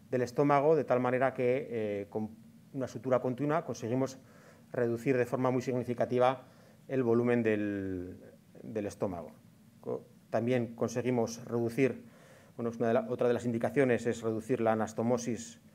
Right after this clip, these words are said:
o del, el muñón gástrico que se produce en cirugías bariátricas previas, que hay muchos de estos pacientes que reganan peso, reganan pe-, porque el muñón gástrico se hace más grande y mediante el Apolo conseguimos también, eh,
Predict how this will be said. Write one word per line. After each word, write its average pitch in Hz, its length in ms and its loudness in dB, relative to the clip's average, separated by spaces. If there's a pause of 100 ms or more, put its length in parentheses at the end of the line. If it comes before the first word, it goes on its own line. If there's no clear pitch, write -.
(340)
o 107 120 -6
del, 107 400 -4
el 113 80 -4
muñón 117 320 2
gástrico 120 500 2
que 113 200 0
se 113 120 -4
produce 117 280 -2
en 110 240 0
cirugías 110 480 -2
bariátricas 113 420 -2
previas, 156 500 0 (440)
que 117 60 -4
hay 113 40 0
muchos 120 240 -2
de 117 60 -4
estos 117 180 -8
pacientes 139 460 0
que - 80 -6
reganan 117 480 2
peso, 156 320 0
reganan 123 340 0
pe-, 151 140 -4
porque 127 380 -2
el 123 80 0
muñón 117 300 2
gástrico 123 340 -4
se 120 80 -12
hace - 120 -6
más 120 140 0
grande 143 380 0 (640)
y 123 80 -4
mediante 117 280 0
el 113 40 2
Apolo 120 320 2
conseguimos 113 540 0
también, 110 420 -2
eh, 98 340 -4